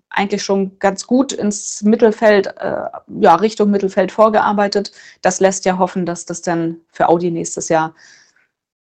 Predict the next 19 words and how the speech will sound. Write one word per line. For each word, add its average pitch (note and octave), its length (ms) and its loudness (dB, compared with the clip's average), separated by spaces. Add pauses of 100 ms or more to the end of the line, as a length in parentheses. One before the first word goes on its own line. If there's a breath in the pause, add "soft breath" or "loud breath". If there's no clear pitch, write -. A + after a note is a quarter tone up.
(480)
gleich G#3 300 4
gut A#3+ 240 4
so A3+ 220 6
weitergeht. E3+ 560 2
Also D#3 160 -8
ich E3 100 -8
erwarte F3 360 2
da F#3 120 -2
jetzt E3+ 260 -10
nicht, F#3+ 180 -4
dass F3 100 -8
Audi F3 240 -6
direkt E3+ 320 -6
aufs - 160 -14
Podest G3 400 0
fährt G3 240 2
oder F#3 180 -4
sowas, F#3 300 -6
aber F3 480 0